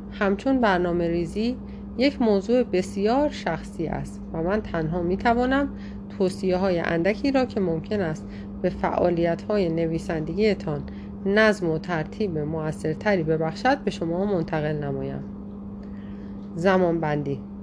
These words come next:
باید به هر نحوی شده است حداقل یک ساعت در روز را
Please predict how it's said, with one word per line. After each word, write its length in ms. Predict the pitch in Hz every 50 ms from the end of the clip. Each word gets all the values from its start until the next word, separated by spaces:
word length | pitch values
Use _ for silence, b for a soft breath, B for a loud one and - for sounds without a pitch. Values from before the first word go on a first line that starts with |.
| - - - - - - - - - - - - -
باید 440 | 233 240 240 254 285 320 339 - -
به 80 | 247
هر 200 | 208 208 277 285
نحوی 400 | 285 269 254 214 196 165 - 185
شده 280 | - - 180 175 165 175
است 360 | 185 214 247 269 262 - - B B B B B B B - - -
حداقل 580 | 226 226 226 220 233 233 - - - 277 294
یک 320 | 269 233 240 277 330 320 -
ساعت 360 | - - 320 294 294 294 294
در 180 | - 247 233
روز 300 | 226 240 247 254 - -
را 200 | 240 254 254 254